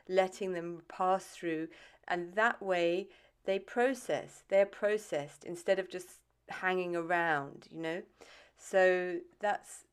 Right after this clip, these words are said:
that's for me very important, the emotional side. Um, the social part of singing, yes, a lot of artists make work in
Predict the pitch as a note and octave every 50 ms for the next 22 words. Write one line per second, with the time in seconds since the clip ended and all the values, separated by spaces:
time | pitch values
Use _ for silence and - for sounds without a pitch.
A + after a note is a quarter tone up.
0 | _ _ - F#3 - - - - - _ _ _ _ - F3+ F3+ F3 F3 F3 E3+
1 | F3 F3+ F3+ F3+ F3+ F3+ E3+ E3+ E3 - - E3+ D#3 D#3 - D3+ D#3 D#3+ D#3 D#3+
2 | E3+ F3 F3+ F3+ - F#3 F#3 - - G3 G3 G3+ G#3 A3+ A#3 A#3 _ - - -
3 | - - - _ _ _ _ _ _ - E3+ E3 E3 E3 E3 D#3+ E3 E3 - -
4 | - D#3+ - - - - G3+ G#3+ A#3+ A#3 - C#4+ C#4 C#4 - - C4+ C#4 C#4+ -
5 | - - - - - B3 B3 C4 C4+ C4+ C#4+ D#4 D4+ _ _ _ _ _ _ _
6 | - F#3+ G3+ F#3+ F#3 - G#3 G3 G3 F#3+ F#3+ F#3+ - D#3 F#3+ F#3 F#3 - F3+ -
7 | F#3 F3+ F3 E3+ F3 F3+ F3+ F3 F3 - F#3 F3+ E3+ E3+ F3